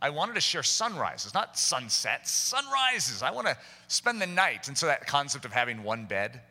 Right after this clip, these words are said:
you know, doesn't that sound fun? Uh, it, it was just fantastic when you get married. It's a beautiful thing. I'm not gonna spend any more time there, though, okay? <laughs> However, imagine,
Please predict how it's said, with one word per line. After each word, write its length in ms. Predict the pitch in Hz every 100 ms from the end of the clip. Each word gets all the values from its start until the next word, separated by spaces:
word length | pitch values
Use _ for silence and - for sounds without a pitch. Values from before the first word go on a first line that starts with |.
| -
you 80 | 120
know, 80 |
doesn't 200 | 107 104
that 100 | 98
sound 240 | - 107 95
fun? 340 | - 82 135 - - -
Uh, 220 | - 113 135
it, 120 | 208
it 200 | 127 123
was 140 | 107
just 160 | 147 147
fantastic 840 | - 104 - - 262 220 - 127 -
when 120 | 135
you 60 |
get 180 | 131 131
married. 260 | 127 190 139
It's 120 | 104
a 60 | 135
beautiful 340 | - 170 160
thing. 200 | 180 117 65
I'm 120 | 104
not 160 | 123
gonna 140 | - 139
spend 200 | - 113
any 80 | 113
more 160 | 117
time 260 | 113 131 98
there, 120 | 80
though, 200 | 67 60 - - 117
okay? 260 | 117 123 143 - - - - - - - - - - -
<laughs> 1500 | - - - - - - - - - _ _ _ _ _ _ -
However, 480 | 233 285 247 131 -
imagine, 760 | 180 185 214 277 185 254 247